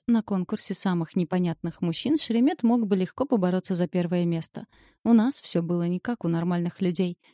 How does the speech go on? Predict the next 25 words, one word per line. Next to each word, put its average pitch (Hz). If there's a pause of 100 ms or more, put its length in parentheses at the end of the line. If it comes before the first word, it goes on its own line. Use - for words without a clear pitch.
(120)
Вместо 247
знакомства — 240 (160)
неделя 180
наблюдения 175
друг 170
за 170
другом 165
через 170
мониторы. 170 (300)
Вместо 190
свидания 170
и -
цветов — - (260)
обвинения 196
и 247
похищения. 180 (240)
Даже 262
первая 220
физическая 185
близость 196
не 175
смогла 170
обойтись 170
без 170
конфуза. 170